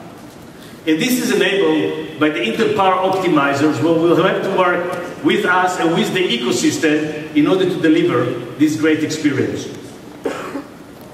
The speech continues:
Trust me, you love what you will see. As I said, we are gonna put the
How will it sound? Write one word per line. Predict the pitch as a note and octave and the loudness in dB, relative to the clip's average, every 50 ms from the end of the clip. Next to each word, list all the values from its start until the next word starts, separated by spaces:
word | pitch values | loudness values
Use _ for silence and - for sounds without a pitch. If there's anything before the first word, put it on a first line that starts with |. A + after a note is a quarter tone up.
| - - - - - - - - - - - - - - - - - - - - - - - - - - - - - - - - - - - | -20 -20 -20 -20 -20 -20 -20 -20 -20 -20 -20 -20 -20 -20 -20 -20 -20 -20 -20 -20 -20 -20 -20 -20 -20 -20 -20 -20 -20 -18 -18 -18 -18 -18 -12
Trust | - - A#3 B3 B3 A#3 A#3 | -2 0 0 0 0 -2 -2
me, | A#3+ G#3+ C3+ A2+ - A#2+ A#2 - - - - - - | -2 -2 -2 -2 -4 -6 -8 -10 -12 -14 -16 -12 -10
you | D3+ G3+ G3+ F3 | -4 -2 2 2
love | F3 F3+ F3 F3+ | 2 2 2 0
what | E3 D3+ D#3 | -2 0 0
you | D3+ C#3 | 0 0
will | C3+ | 0
see. | - - C#3 - - - - - - - - - - - - - - - - - - - - | -2 -4 -4 -4 -6 -6 -8 -12 -16 -16 -16 -16 -16 -16 -16 -20 -20 -20 -20 -20 -20 -8 -4
As | F3 E3+ F3 | -4 -2 0
I | F#3 E3+ | 0 0
said, | - - - A#3 - - - - - - - - - - - - - - | 0 2 2 0 2 2 0 0 -2 -2 -4 -6 -8 -10 -12 -8 -2 2
we | A3+ B3 | 2 2
are | A#3+ A#3+ | 4 2
gonna | A3+ A3 A3 A3+ | 2 0 0 -2
put | - G#3+ G3+ - | -4 -4 -4 -4
the | - | -4